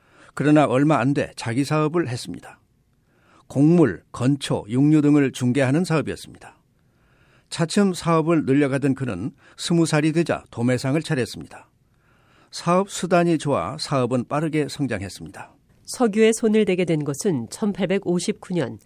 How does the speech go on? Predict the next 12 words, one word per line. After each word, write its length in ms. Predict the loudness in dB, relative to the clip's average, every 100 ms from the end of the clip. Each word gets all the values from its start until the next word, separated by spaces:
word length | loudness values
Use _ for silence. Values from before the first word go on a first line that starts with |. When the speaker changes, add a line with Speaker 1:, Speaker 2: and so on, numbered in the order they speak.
| _ _ _
Speaker 2:
펜실베니아주에서 1200 | 0 2 2 2 2 2 2 0 -4 -4 -6 -8 -10 _ _
최초의 560 | 2 2 4 2 2 2
유전이 400 | 2 2 2 -2
발견되면서부터였습니다. 1700 | -2 -2 0 0 2 0 0 -4 -6 -4 -4 -4 -6 -8 -8 -12 -16 _ _ _ _
Speaker 1:
그러나 400 | 0 4 6 4
당시 500 | 2 0 0 0 -6 -8
석유는 480 | -6 -2 0 0 0
별로 320 | 0 -2 -2
많이 320 | -2 0 0
사용되는 600 | 0 0 0 2 2 0
기름이 300 | 0 -2 0
아니었습니다. 680 | 0 -2 -4 -10 -20 -20 -20